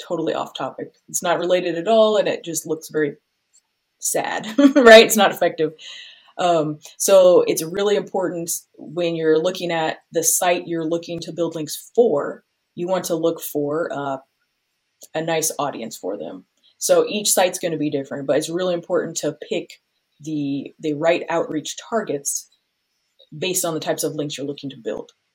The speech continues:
So each, each one's going to be different. Like I said, for each client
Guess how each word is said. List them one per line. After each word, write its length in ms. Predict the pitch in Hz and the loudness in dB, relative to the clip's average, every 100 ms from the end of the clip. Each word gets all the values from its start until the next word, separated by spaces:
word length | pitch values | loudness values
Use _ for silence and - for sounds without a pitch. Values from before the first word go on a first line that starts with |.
| _ | _
So 240 | - 180 160 | 2 4 4
each, 340 | 214 - - | 0 -4 -4
each 280 | - 190 - | -8 -8 -6
one's 240 | 180 170 | -6 -6
going 160 | 170 160 | -4 -6
to 80 | 147 | -6
be 100 | 151 | -6
different. 320 | 143 139 110 | -6 -6 -8
Like 140 | 135 | -8
I 40 | 139 | -8
said, 260 | 139 131 - | -8 -10 -10
for 160 | - - | -12 -10
each 280 | 165 - | -8 -8
client 420 | - 151 120 92 | -6 -10 -8 -12